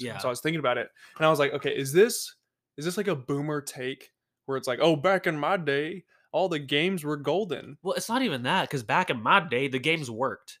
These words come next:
Speaker 2: That's what I was thinking too, was that they, now we're in this age of live service games
Speaker 1: Yeah.
Speaker 2: where it's, it's like a official title of games now, where it's, it's essentially they release an alpha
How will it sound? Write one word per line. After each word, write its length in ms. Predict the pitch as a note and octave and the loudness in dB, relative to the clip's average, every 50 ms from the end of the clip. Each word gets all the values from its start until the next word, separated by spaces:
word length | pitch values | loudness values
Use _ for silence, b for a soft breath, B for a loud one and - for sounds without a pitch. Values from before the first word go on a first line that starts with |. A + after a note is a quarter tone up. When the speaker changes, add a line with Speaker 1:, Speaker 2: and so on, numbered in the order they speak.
| _ _ | _ _
Speaker 2:
That's 440 | G3 F3 D3+ C#3 F3+ E3+ F3+ F3 - | -14 -14 -2 2 4 4 4 4 2
what 120 | F#3+ F3+ | 2 2
I 80 | F3 F3 | 4 2
was 160 | E3 D#3+ - | 2 0 -4
thinking 320 | - E3 D3 - D3+ C#3+ | -6 -6 -6 -6 -8 -8
too, 300 | C3+ - D#3 D3 C3+ B2+ B2 | -6 -4 -2 -2 -2 -2 -2
was 220 | B2 C3+ C#3 C3+ C#3 | -4 -4 -4 -2 -2
that 260 | C#3+ C#3 C#3 C3 - b b b b b b b _ _ | -2 -2 -2 -2 -6 b b b b b b b _ _
they, 280 | C3+ C3 C#3+ D3+ D#3+ D#3+ - - - _ _ _ | -8 -4 -2 -2 -2 -2 -6 -8 -14 _ _ _
now 380 | - C3+ C3 B2 B2+ C#3+ E3 F#3 | -16 -16 -8 -4 -2 0 0 0
we're 80 | G3 G3 | 0 0
in 80 | F#3+ | -2
this 160 | F3+ D#3 - - - | -4 -4 -6 -4 -2
age 300 | C#3+ C#3 C#3 C#3 C3+ B2+ | -2 -2 0 -2 -4 -6
of 140 | C3 B2+ B2 | -10 -10 -12
live 400 | A#2 A2+ A#2 B2 C3 C#3 C#3 C3+ | -8 -4 0 0 0 0 -2 -4
service 460 | - - - C#3 C3+ B2 B2 A#2+ - | -8 -8 -6 -6 -6 -6 -8 -10 -10
games 560 | - - A#2 A2+ A2+ G#2+ G2 A2 - - - - - - _ - | -10 -8 -8 -8 -8 -10 -12 -12 -12 -12 -12 -12 -14 -18 _ -12
Speaker 1:
Yeah. 280 | A2+ G#2 F#2 E2+ E2+ | -8 -8 -6 -4 0
Speaker 2:
where 400 | C3+ C3+ C3+ C3 C3 C3 - - - _ _ _ _ _ _ | 2 4 6 6 6 4 2 0 -6 _ _ _ _ _ _
it's, 180 | - D3 - - | -8 -6 -4 -4
it's 260 | D#3 C#3+ - - - | -6 -4 -4 -4 -4
like 140 | F3+ E3+ D#3 | -2 -2 0
a 220 | D3+ B2+ A#2 A2+ - _ - | 0 -2 -2 -4 -10 _ -12
official 500 | C#3+ - - F3+ - - C3+ B2 A#2+ - - | -10 -8 -8 -6 -4 -4 -6 -6 -8 -14 -10
title 360 | - - C3+ C3 B2 A#2 A#2 | -4 -2 -2 0 0 -2 -4
of 120 | A2+ - - | -4 -6 -6
games 320 | C3 B2 B2+ B2 B2 - | -6 -6 -6 -8 -8 -6
now, 200 | A2+ G#2+ F#2+ F2 | -6 -4 -4 -4
where 160 | G2+ B2 B2 | -4 -6 -6
it's, 240 | B2 A#2+ - - B B B B B B B | -6 -6 -8 -8 B B B B B B B
it's 100 | D#3 D3 | -2 0
essentially 480 | D3+ D3 - F#3+ F3+ F3+ - E3 D3 D3 | 2 4 4 4 4 4 2 0 0 2
they 180 | C3+ C3 C#3+ C3+ | 2 2 2 2
release 580 | C3 C3+ C3+ C3 C#3 D3+ D#3+ - - - - - - | 4 2 0 2 0 -2 -2 -4 -8 -10 -12 -6 -4
an 120 | C#3+ C3+ A#2+ | -4 -2 0
alpha 540 | A#2+ C3 D3 C#3+ - - B2 A2+ A2+ B2+ | 0 0 0 0 2 2 2 2 0 -2